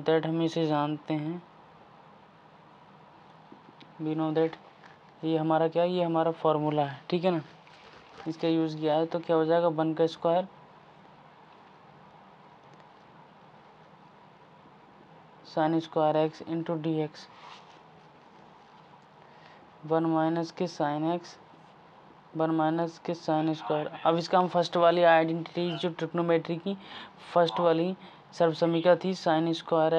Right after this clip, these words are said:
x प्लस के cos स्क्वायर x बराबर वन जो थी, इसका यूज़ करेंगे हम, ठीक है ना। वन माइनस के sin स्क्वायर x, इसका यूज़ करेंगे, इसको हम इधर भेजेंगे तो क्या हो जाएगा, वन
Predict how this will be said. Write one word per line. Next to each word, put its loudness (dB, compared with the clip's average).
x -8
प्लस 0
के -4
cos 2
स्क्वायर 2
x -8
बराबर 2
वन 2
जो 2
थी, -4
इसका -2
यूज़ 0
करेंगे -4
हम, -4
ठीक -6
है -2
ना। -6
वन 0
माइनस -2
के -6
sin -2
स्क्वायर -2
x, -10
इसका -2
यूज़ -2
करेंगे, 0
इसको -2
हम 2
इधर 4
भेजेंगे 0
तो 0
क्या 2
हो 6
जाएगा, 4
वन 0